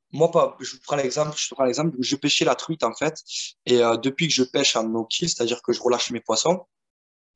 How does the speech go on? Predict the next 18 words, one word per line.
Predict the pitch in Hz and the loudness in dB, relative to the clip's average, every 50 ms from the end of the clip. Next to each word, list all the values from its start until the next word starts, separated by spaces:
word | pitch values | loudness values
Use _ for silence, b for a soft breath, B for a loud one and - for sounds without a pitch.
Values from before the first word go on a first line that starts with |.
| - - | -10 -4
les | 123 127 123 | 0 0 0
truites | 127 - - 175 170 - 147 | 0 -2 -4 -4 -2 -2 -4
qui | - - - - | -4 -2 -2 0
lâchent | 127 135 135 - - - - - | 2 4 4 4 2 0 0 0
dans, | 113 110 110 107 107 110 | 0 0 0 0 -2 -4
euh, | 107 107 104 101 104 107 110 - | -4 -4 -4 -4 -6 -10 -10 -4
dans | - 135 | -2 -2
les | - 120 113 | 0 0 0
lacs | 110 120 123 127 127 - - | 2 2 2 2 2 0 -6
ou | - - | -10 -8
dans | 107 107 | -6 -6
les, | 107 110 110 107 101 - _ B B B B B B B B B B B B B B B _ _ | -6 -6 -6 -8 -10 -12 _ B B B B B B B B B B B B B B B _ _
dans | - - 120 113 | -2 0 2 2
les | 113 110 | 2 2
cours | - - 131 120 120 | 0 -2 -2 -2 0
d'eau, | 123 147 165 | 2 4 4
en | 156 135 131 | 4 4 2
fait, | - - 170 - - | 0 0 0 0 -2